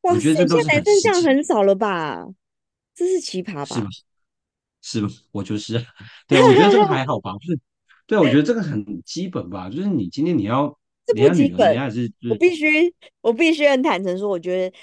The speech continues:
Speaker 1: 以前，以前在我们那个年代很基本，可是现在我听到太多粉丝或者是客户的故事，我觉得在现在这个现今社会不太基本，<laughs> 这个是奇葩了，现在这种人。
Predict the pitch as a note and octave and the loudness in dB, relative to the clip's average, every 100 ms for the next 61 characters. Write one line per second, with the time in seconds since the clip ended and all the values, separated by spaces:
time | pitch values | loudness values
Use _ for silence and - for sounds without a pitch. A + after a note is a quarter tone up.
0 | _ _ - C4 G#3 - A#3 G#3 G#3+ A#3 | _ _ -6 -4 -2 0 2 2 -2 -10
1 | _ - A#3 G3+ A3 G#3 A3+ D4+ G3+ F#3+ | _ -10 -8 -4 -2 0 0 0 0 -2
2 | G#3+ F#3+ F3 F#3 F#3+ A#2+ D#3 E3 D3+ C3 | -4 -4 -4 -6 -6 -10 -10 -8 -6 -6
3 | - - - G3+ C4 C4+ - D4 A#3 B3+ | -8 -20 -8 -4 -4 -6 -2 -2 0 0
4 | G#3+ F#3 G#3 A3 G#3 A3+ G3 G3+ F#3+ F#3 | -2 -2 -4 -4 -4 -4 -4 -4 -2 -4
5 | F3+ F#3+ D3 D3+ F3 G3 A3 F3+ F#3+ F#3+ | -6 -8 -8 -10 -6 -2 0 -2 -4 -6
6 | F3 - - _ _ - D4+ A#3 A#3 G#3 | -6 -10 -20 _ _ -8 -4 -2 -2 -2
7 | F#3 F#3 A3 G3 A#3+ F#3+ F3 F#3 F#3 F3 | -2 -2 -8 -8 -4 -4 -2 -4 -2 -4
8 | E3 - B3 A3+ B3+ A3 G#3+ G#3+ F#3+ A#3 | -4 -6 -6 -6 -6 -8 -8 -8 -6 -8
9 | G3 F#3+ G3 G3+ F3+ F3+ A#3 G3+ F3+ E3 | -8 -8 -8 -8 -8 -8 -6 -6 -6 -8
10 | D#3 - G3 - D4 D4 D#4+ B3 B3+ A#3 | -8 -10 -12 -14 -14 -4 2 2 0 -6
11 | - E3+ D#3+ F3 G2 C2 E2 - D3 B2 | -6 -8 -8 -8 -8 -8 -10 -10 -8 -8
12 | C3+ G2+ F2 A1 | -10 -10 -14 -14